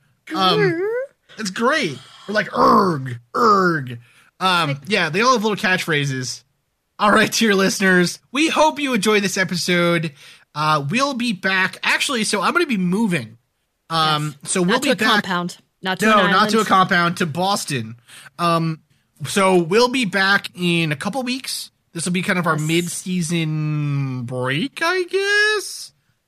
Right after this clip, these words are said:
Speaker 1: And, uh, and we'll be back soon. So, uh,
Speaker 2: Yes.
Speaker 1: yeah, we love you all.
Speaker 2: Take care. We love you. Wash your hands.
Speaker 1: Wash your hands!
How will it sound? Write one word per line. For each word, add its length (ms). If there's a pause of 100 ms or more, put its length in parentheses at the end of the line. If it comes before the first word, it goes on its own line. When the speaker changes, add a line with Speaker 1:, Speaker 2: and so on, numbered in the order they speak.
(100)
Speaker 1:
And, 160
uh, 160
and 120
we'll 80
be 120
back 220
soon. 520
So, 400
uh, 460
Speaker 2:
Yes. 20
Speaker 1:
yeah, 240 (400)
we 60
love 160
you 140
all. 60
Speaker 2:
Take 260
care. 480
We 220
love 280
you. 340 (120)
Wash 240
your 120
hands. 800
Speaker 1:
Wash 240
your 240
hands! 920